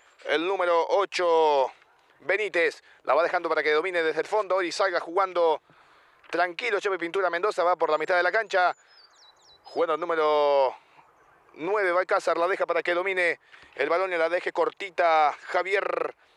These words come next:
Balcázar. El balón se fue largo, domina ahora Gorosito. Va saliendo con un pelotazo largo hacia adelante para que aguante la pelota.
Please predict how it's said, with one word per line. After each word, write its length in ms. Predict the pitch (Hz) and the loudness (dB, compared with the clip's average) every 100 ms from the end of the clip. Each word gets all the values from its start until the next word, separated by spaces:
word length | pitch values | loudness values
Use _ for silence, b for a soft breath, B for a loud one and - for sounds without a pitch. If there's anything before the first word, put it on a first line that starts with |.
| b b b | b b b
Balcázar. 640 | - 143 170 - 196 180 143 | -2 0 2 2 0 0 -4
El 140 | 127 | -2
balón 200 | 131 151 | 0 0
se 100 | 135 | -2
fue 140 | 151 | 0
largo, 320 | 151 165 151 143 | 2 2 2 0
domina 420 | 139 175 160 147 | 0 -2 0 2
ahora 320 | 160 156 147 | 4 4 2
Gorosito. 600 | 143 180 156 180 165 143 B B 139 | 0 -2 -4 -4 0 0 B B -2
Va 60 | |
saliendo 260 | 139 151 151 | -2 -2 -2
con 80 | 151 | -2
un 60 | |
pelotazo 340 | 147 151 156 151 | 0 0 -2 -2
largo 180 | 160 151 | -2 -2
hacia 120 | 160 | -2
adelante 280 | 151 160 156 | -2 -2 -2
para 140 | 151 | -2
que 80 | 156 | 0
aguante 240 | 165 151 | -2 -2
la 80 | 156 | -2
pelota. 300 | 156 160 147 | -2 -2 -2